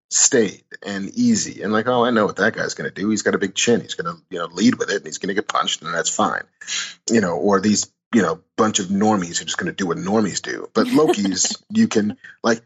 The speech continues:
Speaker 1: there's elements of Lokis that are predictable, which is that they are unpredictably predictable.
Speaker 2: Mm-hmm.
Speaker 1: Um, but even still, they're just, they're, they're the fly in the ointment that you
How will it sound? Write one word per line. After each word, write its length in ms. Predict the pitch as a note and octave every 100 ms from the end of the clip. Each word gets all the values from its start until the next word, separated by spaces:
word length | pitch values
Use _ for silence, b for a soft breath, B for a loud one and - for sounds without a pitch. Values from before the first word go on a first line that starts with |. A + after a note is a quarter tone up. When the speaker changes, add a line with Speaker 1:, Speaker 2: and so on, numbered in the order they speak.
| _
Speaker 1:
there's 220 | B2+ A#2+
elements 400 | - G#2 A#2+ D#3 F3+
of 120 | D#3
Lokis 480 | D#3 E3+ G3+ F#3+ -
that 180 | D#3+
are 140 | D3 D3+
predictable, 640 | - B2+ D3+ E3+ D#3+ E3
which 200 | G2+ -
is 160 | F#2+ -
that 220 | F#2 -
they 140 | F#2
are 120 | C2+
unpredictably 840 | D2+ F#2+ - G2+ - - G#2 F#2 F2+
predictable. 640 | - - - D#3 F#3 G3 G3
Speaker 2:
Mm-hmm. 460 | F3+ F3 D#3 D#3+
Speaker 1:
Um, 420 | G#3 G#3+ G2 F#2+ - _ _ - - B2
but 140 | A#2
even 240 | A2+ G#2
still, 500 | G2+ - D3+ G2+ F#2 F#2+
they're 160 | G#2
just, 380 | G2+ G2+ - -
they're, 240 | G#2+ G2+
they're 160 | F#2 A#2+
the 60 | G#2
fly 340 | - A#2+ C3+
in 60 | A#2+
the 140 | G2
ointment 380 | G2+ E2+ F2 -
that 220 | - F2+
you 100 | F#2